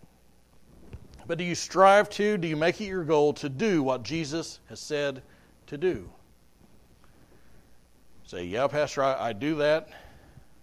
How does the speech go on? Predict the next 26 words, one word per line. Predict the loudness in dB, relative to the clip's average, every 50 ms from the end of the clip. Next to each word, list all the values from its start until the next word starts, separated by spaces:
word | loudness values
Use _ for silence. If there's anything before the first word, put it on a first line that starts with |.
| -20 -20 -20 -20 -20 -20 -20 -20 -20 -20 -20 -20 -20 -20 -20 -20 -20 -20 _ -20 -20 -20 _ -20 -20 -20 -20 -20 -14
Well, | -10 -10 -6
again, | -4 -4 -4 -4
you're | -4 -2
not | -4 -2 -2
gonna | -4 -4 -4
do | -6
it | -6 -4
perfectly. | -4 -4 -4 -6 -10 -14 -14 -16 -16 -16 -20 -20 -20 -12
Maybe | -8 -6 -6 -6 -6
you | -6 -2 0
have | 0 0 -2
some | -4 -8 -10
sin | -8 -6 -4 -4 -4 -4 -4 -8
that | -10 -10 -8 -8
you | -6
need | -6 -6 -6
to | -6 -6 -8 -8 -10 -16 -14 -10
repent | -8 -8 -6 -6 -4 -4 -4
of, | -4 -6 -4
some | -4 -4 -4 -4
failure | -2 0 2 2 2 2 2 0 -2 -4
that | -6 -6 -8 -8
you | -6 -6
need | -4 -4 -4 -4
to, | -4 -4 -4 -6 -12 -20 -20 -20 -20 -10
to, | -4 -2 0 0 -2 -4